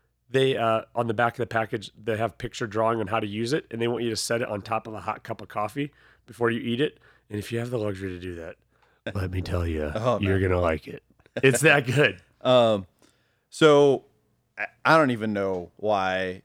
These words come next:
Speaker 2: you care that your, your st-, Stroopwafel
Speaker 1: Stroopwafel?
Speaker 2: I, I can't do it. Um, <laughs> has,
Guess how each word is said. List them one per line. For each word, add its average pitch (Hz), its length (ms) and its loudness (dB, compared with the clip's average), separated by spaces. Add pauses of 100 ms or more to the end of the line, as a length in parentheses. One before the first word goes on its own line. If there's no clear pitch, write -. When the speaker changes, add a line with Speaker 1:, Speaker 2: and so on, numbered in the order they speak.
Speaker 2:
you 110 140 -8
care 98 340 -2
that 98 220 -4
your, 95 540 -8 (360)
your 104 220 -4
st-, - 180 -16 (480)
Stroopwafel 196 760 2
Speaker 1:
Stroopwafel? 180 340 4
Speaker 2:
I, 101 120 -4
I - 40 -6
can't 87 240 -10
do 80 100 -14
it. 85 160 -16
Um, 101 360 -2 (240)
<laughs> - 840 -14
has, 113 420 4